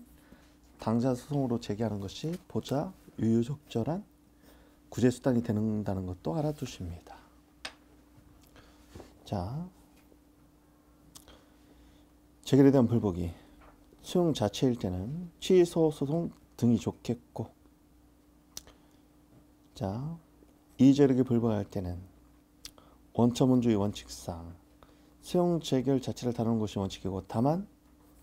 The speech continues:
이의제결의 고연 위법이 있을 때만 이의제결이 취소 소송의 대상이 된다. 보상금에 관해서만 이의가 있을 때는 보상금 증감 청구 소송을 제기한다. 근거는 토지보상법 팔십오 조 이 항이다.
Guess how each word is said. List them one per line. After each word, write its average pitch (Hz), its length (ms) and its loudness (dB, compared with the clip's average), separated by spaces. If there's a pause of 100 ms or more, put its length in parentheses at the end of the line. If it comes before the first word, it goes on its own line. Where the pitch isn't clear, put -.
(200)
이의제결의 117 460 4
고연 110 240 0
위법이 98 320 -4
있을 90 220 -8
때만 123 460 -8 (100)
이의제결이 104 460 0
취소 151 440 -4 (160)
소송의 170 420 -4
대상이 131 440 -6
된다. 95 400 -12 (2250)
보상금에 170 340 4
관해서만 147 440 4
이의가 120 160 4
있을 117 240 -2
때는 101 480 -4 (420)
보상금 117 380 0
증감 113 280 -4
청구 120 220 -4
소송을 117 300 -4
제기한다. 104 480 -8 (420)
근거는 110 440 -2 (800)
토지보상법 123 500 -2
팔십오 135 280 -4
조 107 80 -4
이 98 140 -2
항이다. 98 340 -8